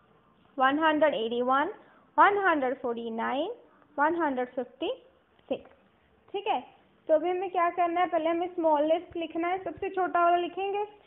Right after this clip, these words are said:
तो ये देखो one hundred place पे तो सबके वन वन है। अब next tenth प्लेस check करते हैं, एट फ़ोर फ़ाइव,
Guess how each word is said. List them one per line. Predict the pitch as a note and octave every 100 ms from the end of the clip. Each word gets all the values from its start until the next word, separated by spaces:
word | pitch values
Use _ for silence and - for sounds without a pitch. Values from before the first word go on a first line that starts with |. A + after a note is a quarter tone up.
| _ _ -
तो |
ये | D#4+
देखो | D#4 E4 D#4+
one | D4 C#4+ C#4+
hundred | D4 C#4+ C#4 D4
place | D4+ D#4 D#4
पे | E4
तो | D#4+
सबके | E4 - - D#4
वन | C4 A3+
वन | G#3+ F#3+
है। | G#3 A3 -
अब | - B3
next | C#4 D4+ -
tenth | D#4 D4
प्लेस | - D#4 D4+
check | C4+ B3+
करते | A#3 A3+
हैं, | G3+ - - _ _ -
एट | D4 E4 F4+ F4+ -
फ़ोर | D#4 D4+ D4+
फ़ाइव, | D#4 A3 C3+